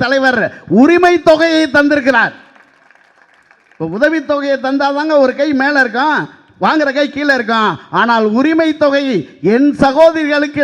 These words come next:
நான் தருகிறேங்கிறது மிகப்பெரிய மகிழ்ச்சி இல்லையா? இவ்வளவு பெண்கள் இருக்கீங்க, நான் கரெக்டா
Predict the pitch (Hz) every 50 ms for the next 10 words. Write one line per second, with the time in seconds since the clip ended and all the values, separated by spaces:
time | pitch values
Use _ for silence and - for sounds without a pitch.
0 | 269 254 254 277 302 302 262 - 262 269 311 320 320 320 320 320 311 302 285 294
1 | 302 302 320 277 269 277 320 302 311 294 294 330 330 294 269 262 294 330 262 -
2 | 277 226 226 254 269 285 269 - - - _ _ _ _ _ _ _ _ _ _
3 | _ _ _ _ _ _ _ - 165 214 269 277 262 - 277 277 311 320 311 285
4 | 277 254 254 269 262 254 240 233 233 240 254 262 254 294